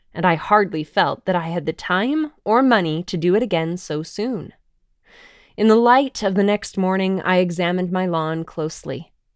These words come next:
It was lush and beautifully green. I looked down into the grass to see if I could see any of the little bugs. I could see none. I remember thinking, "Well, maybe that little mole cricket was just passing through my yard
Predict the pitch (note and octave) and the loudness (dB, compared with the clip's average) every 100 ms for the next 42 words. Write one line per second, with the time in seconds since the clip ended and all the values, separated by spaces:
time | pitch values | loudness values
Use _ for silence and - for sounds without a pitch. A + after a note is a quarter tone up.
0 | _ _ - D#3+ F3+ D#3+ D3+ D3 E3 E3+ | _ _ -4 -2 -2 -4 -4 0 0 0
1 | - - D3 D#3+ F#3 C4 B3+ - F#3+ E3 | -6 -10 -12 -8 0 2 0 -2 -6 -6
2 | D#3+ F#3 G#3+ G3 D#3 - _ _ _ _ | -4 -2 0 -2 -6 -12 _ _ _ _
3 | _ - F#3+ G3 A3+ - - G3 G3+ G#3 | _ 0 2 4 2 -2 0 2 4 2
4 | F#3 G3 F3 E3 E3+ F3+ G3+ - F3+ - | 2 0 -4 0 2 4 2 -4 -8 0
5 | G3+ G3 F#3 F#3 - A#3 G3+ A3+ A#3 G3+ | 2 2 -2 -6 -2 0 0 2 2 2
6 | F#3 F3 F3 D#3+ F3 E3 D3+ - - _ | 0 0 0 2 0 0 -4 -14 -20 _
7 | _ _ _ - F3+ A3 - B3+ A#3+ D#4 | _ _ _ -2 0 0 0 2 2 2
8 | G4 C#3+ - _ _ _ - - _ _ | 0 -2 -8 _ _ _ -20 -20 _ _
9 | - F#3+ A#3 G#3+ F#3 F#3 F#3 - E3 E3+ | 0 2 4 4 4 2 0 -2 -6 -4
10 | D#3 D3 D#3+ _ _ D3+ C#3 A#3 C4+ _ | -6 -6 -10 _ _ -4 -2 -4 -6 _
11 | - D3+ F3 A3+ B3+ A3+ B3 C4 B3 B3+ | -2 0 2 2 2 4 2 4 4 2
12 | B3+ C4 C#4 F#3 F3+ F3+ F3+ - A3 A#3+ | 0 -2 -2 -2 -4 -2 -6 0 2 2
13 | C4+ B3 C4+ B3+ B3 B3 A#3 A3+ A#3 | 0 -2 0 2 4 4 2 2 0